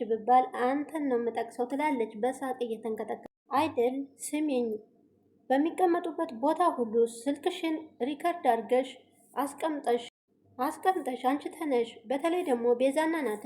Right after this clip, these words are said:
በሚቀመጡበት የምታረገውን ሁሉ የምታውቅ ነህ። አዎ እሱን ነው የምልሽ። በሚቀመጡበት ቦታ ላይ ስልክሽን ቁጭ አድርገሽ አንቺ ዞር በይ ቶሎ»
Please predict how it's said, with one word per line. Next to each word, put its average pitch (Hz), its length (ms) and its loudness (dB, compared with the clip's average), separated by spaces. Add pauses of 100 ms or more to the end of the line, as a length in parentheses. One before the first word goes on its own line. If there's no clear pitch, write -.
በሚቀመጡበት 277 840 -2 (120)
የምታረገውን 339 640 -2
ሁሉ 247 180 -10 (320)
የምታውቅ 277 560 -4
ነህ። 220 180 -2 (220)
አዎ 269 180 2 (200)
እሱን 277 300 -4
ነው 247 120 2
የምልሽ። 220 320 0 (160)
በሚቀመጡበት 359 800 0
ቦታ 220 220 -10
ላይ 269 160 0
ስልክሽን 330 440 -6
ቁጭ 330 180 -8
አድርገሽ 247 360 -4 (160)
አንቺ 320 320 -6
ዞር 233 300 -6
በይ 220 200 -4
ቶሎ» 220 200 -6